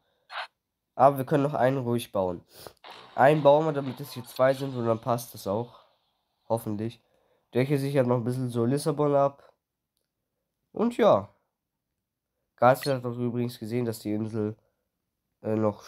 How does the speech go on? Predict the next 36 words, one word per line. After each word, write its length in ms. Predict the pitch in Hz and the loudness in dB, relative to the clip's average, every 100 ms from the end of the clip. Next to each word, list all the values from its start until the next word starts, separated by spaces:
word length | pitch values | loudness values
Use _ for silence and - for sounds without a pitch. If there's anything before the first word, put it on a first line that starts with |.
| - | -14
ähm, 460 | - 110 113 107 107 | -2 0 2 0 -6
Frankreich 500 | - 123 127 110 - | 0 0 2 -4 -4
gehört. 380 | 107 107 120 - - - | 0 0 -2 -10 -20 -8
Übrigens, 320 | 156 156 143 | 0 0 0
es 120 | 123 | -2
gibt 140 | 151 | -2
noch 200 | 135 131 | -2 2
weitere, 320 | 127 131 143 131 | 2 2 0 -4
die 120 | 117 | -2
draußen 380 | 120 131 147 117 | 2 2 0 -8
sind. 360 | 110 123 - _ _ _ _ _ _ | -6 -8 -8 _ _ _ _ _ _
Und 160 | 123 127 | -8 -6
zwar 180 | 131 | -2
Deutschland 500 | 127 123 143 160 175 | 0 4 4 4 -4
ist 120 | 160 151 | -4 -6
jetzt 160 | 131 | -4
draußen 280 | 127 131 139 120 | 0 0 0 -4
und 60 | |
Irland 400 | - 135 139 127 | 0 0 2 2
auch. 460 | 110 113 139 - - _ _ _ _ _ | 2 2 2 -6 -20 _ _ _ _ _
Diese 240 | 131 135 127 | -8 -8 -6
zwei 200 | - 120 | -2 -2
sind 180 | 120 | 0
da 160 | 113 107 | 2 0
noch 200 | 107 107 | -2 -8
draußen. 340 | - 117 120 - | -6 -4 -4 -2
Also 200 | 110 127 | -2 -2
wie 40 | |
gesagt, 220 | 135 131 | -2 -2
ich 160 | 123 113 | -4 -4
mach 160 | 127 127 | -4 -4
das 140 | 120 | -8
Video 180 | 123 120 | -6 -4
sehr, 220 | 110 131 | 0 0
sehr 100 | 120 | 0
schnell. 400 | - 117 123 127 | -4 -4 -4 -6